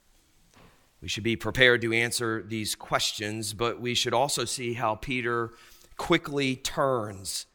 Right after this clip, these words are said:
the attention of the crowd to the Scriptures and to Jesus Christ. So second, this sermon is rooted deeply in Scripture. It is rooted deeply in Scripture. In fact, half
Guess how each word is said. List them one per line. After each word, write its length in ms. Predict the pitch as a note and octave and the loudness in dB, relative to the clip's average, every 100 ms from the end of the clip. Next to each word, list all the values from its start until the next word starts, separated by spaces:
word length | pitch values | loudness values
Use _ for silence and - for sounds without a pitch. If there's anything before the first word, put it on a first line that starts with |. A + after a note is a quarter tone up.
| G#2+ | -4
the 100 | A#2 | -4
attention 420 | - C3+ - A#2+ | -2 -2 -2 -2
of 100 | G2 | -4
the 80 | G#2 | -6
crowd 420 | - G2+ G2+ G2+ | 0 2 2 -2
to 140 | A2+ | -4
the 80 | G2+ | -2
Scriptures 720 | F#2+ - A#2 - - - - - _ _ _ _ _ - | -2 0 -2 -4 -10 -12 -14 -16 _ _ _ _ _ -8
and 100 | F2 | -6
to 80 | F2 | -4
Jesus 400 | G2+ G2 F2+ - | -2 -2 -2 -2
Christ. 560 | G#2 E2 D#2 - - _ - - _ - _ _ - | 0 0 -2 -10 -10 _ -20 -20 _ -20 _ _ -10
So 160 | - F3 | 6 6
second, 500 | D#3 G#3+ G3 D#3 F3 | 10 8 8 2 2
this 200 | E3+ E3 | 0 2
sermon 360 | G3+ F3+ F3+ E3+ | 2 4 4 2
is 260 | D#3+ C#3 | 0 0
rooted 640 | D#3 F#3 E3+ E3 D#3 D#3 C#3+ | 4 4 6 4 0 -6 -2
deeply 560 | F#3 F3 C#3+ B2+ B2+ | 0 0 -2 0 0
in 300 | C3 C3+ B2+ | -2 -2 -2
Scripture. 580 | A#2+ - D#3+ - - D#2+ - _ _ _ _ | -2 0 -2 -2 -8 -10 -16 _ _ _ _
It 80 | G#2+ | -10
is 160 | A2 A2+ | -8 -4
rooted 320 | C3+ B2+ G#2+ | 0 0 0
deeply 600 | C3+ D#3 C#3 A#2+ A2+ A2 | 0 0 -2 -2 -2 -4
in 120 | A2 | -6
Scripture. 540 | G#2+ - A2+ - - - _ _ _ _ _ _ _ - | -6 -6 -8 -8 -14 -18 _ _ _ _ _ _ _ 0
In 140 | D3 C#3 | 0 8
fact, 420 | A3 G#3 F3+ - | 12 12 12 6
half 720 | - - G#3+ F3 C#3+ F3 - | -8 4 10 10 10 4 -4